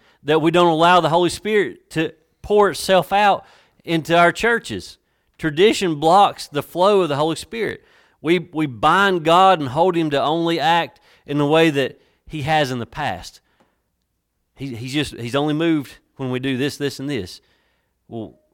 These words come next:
have you tried something else that might allow Him to move, to allow the Holy Spirit to move?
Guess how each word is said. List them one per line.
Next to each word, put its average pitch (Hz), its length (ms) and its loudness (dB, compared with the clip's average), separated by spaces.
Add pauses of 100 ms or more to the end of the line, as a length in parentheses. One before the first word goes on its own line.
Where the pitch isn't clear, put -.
(140)
have 120 160 -10
you 110 80 -12
tried 143 360 -6
something 139 500 -14 (160)
else - 500 -18
that 113 120 -10
might 135 220 -2
allow 135 280 -4
Him 131 300 -10 (1400)
to 117 100 -12
move, 120 500 -8 (300)
to 123 100 -8
allow 147 220 0
the 131 60 -4
Holy 147 200 -4
Spirit - 440 -10
to 127 100 -14
move? 139 440 -6